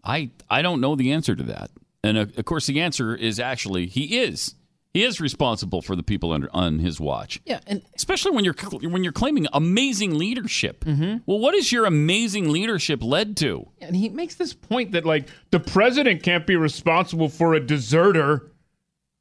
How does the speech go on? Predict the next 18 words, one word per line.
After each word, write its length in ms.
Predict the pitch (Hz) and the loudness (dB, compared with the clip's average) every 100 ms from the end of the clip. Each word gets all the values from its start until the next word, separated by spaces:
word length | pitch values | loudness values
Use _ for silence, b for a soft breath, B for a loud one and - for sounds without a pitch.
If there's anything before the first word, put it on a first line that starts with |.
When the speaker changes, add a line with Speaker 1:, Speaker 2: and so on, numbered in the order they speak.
| _ - | _ -14
Speaker 2:
so 680 | - - 160 139 139 143 | -12 0 2 4 4 4
I 200 | 135 156 | 4 4
can't 320 | 202 175 160 139 | 2 2 2 2
be 100 | 147 | 0
responsible 920 | 143 135 - 147 143 135 139 139 135 | 0 -2 0 2 2 0 0 2 0
for, 480 | 127 131 131 131 131 | 0 0 2 2 2
uh, 160 | 127 | 2
my 180 | 127 127 | 2 0
deputy 540 | 123 151 160 156 139 131 | 2 0 2 0 0 0
not 220 | 127 113 | -4 -2
going 340 | 131 123 123 | -2 -2 -4
in. 300 | 123 127 127 _ _ _ _ _ _ | -6 -6 -8 _ _ _ _ _ _
Uh, 160 | 127 110 - | -8 -8 -10
I 100 | 127 | -12
just 300 | 123 - - | -10 -12 -12
Speaker 1:
It's 80 | - | -10
Speaker 2:
I 40 | - | -2
Speaker 1:
crazy. 340 | 98 87 76 | -2 0 -4